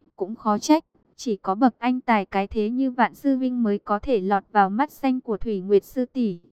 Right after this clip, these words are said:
ta đúng là tự thẹn không bằng." Dứt lời hắn lắc lắc đầu, thi lễ với Đạo Huyền rồi quay người đi ra khỏi Ngọc Thanh Điện.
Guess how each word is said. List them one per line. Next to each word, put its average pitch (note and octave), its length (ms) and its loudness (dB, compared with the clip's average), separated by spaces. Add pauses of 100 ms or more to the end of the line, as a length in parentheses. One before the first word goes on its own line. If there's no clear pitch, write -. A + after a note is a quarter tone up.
(160)
ta C4 200 4
đúng A3 240 -2
là B3+ 160 2
tự G#3 220 0
thẹn E3+ 280 -6
không B3 260 -6
bằng." G3 300 0 (500)
Dứt D4 200 -2
lời A3+ 240 2
hắn G3+ 220 -4
lắc C#4 220 -2
lắc D4+ 220 0
đầu, G3+ 380 6 (260)
thi B3+ 160 -4
lễ A#3+ 220 2
với G#3+ 200 -2
Đạo A3 240 0
Huyền G3+ 280 -4
rồi G3+ 200 0
quay B3+ 280 0
người A#3 260 0
đi B3 240 -4
ra B3+ 200 2
khỏi A#3 280 -2
Ngọc F#3+ 300 -4
Thanh B3 240 -2
Điện. A#3 220 4